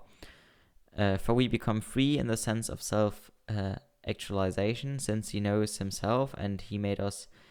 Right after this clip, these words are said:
in his image, and therefore by acting in his way we may become ourselves.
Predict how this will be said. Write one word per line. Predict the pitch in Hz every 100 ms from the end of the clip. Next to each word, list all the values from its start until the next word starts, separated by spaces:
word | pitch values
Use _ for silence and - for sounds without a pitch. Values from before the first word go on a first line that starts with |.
| - - - _ _ _ -
in | 113
his | 101 -
image, | 117 123 131 -
and | 98
therefore | 98 101 - 101
by | 98 87
acting | - 92 82
in | 95
his | 107 110 -
way | 104 101
we | 101
may | 95 95
become | 90 - 95 90
ourselves. | 90 92 92 87 -